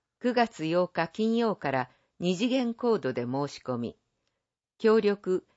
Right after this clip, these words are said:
茨城県立聴覚障害者福祉センター安らぎ。問い合わせ、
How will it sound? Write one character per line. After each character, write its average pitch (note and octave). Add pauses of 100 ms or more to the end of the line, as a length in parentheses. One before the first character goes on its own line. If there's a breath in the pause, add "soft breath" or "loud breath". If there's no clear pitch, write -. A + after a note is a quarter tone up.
(280)
茨 A3+
城 -
県 G#3
立 F#3+
聴 B3
覚 -
障 A3+
害 G#3
者 C3+
福 -
祉 -
セ G#3
ン F#3+
タ B2+
ー A#2
安 C3+
ら D3
ぎ。 C3 (800)
問 G#3+
い G#3+
合 G#3
わ G3+
せ、 -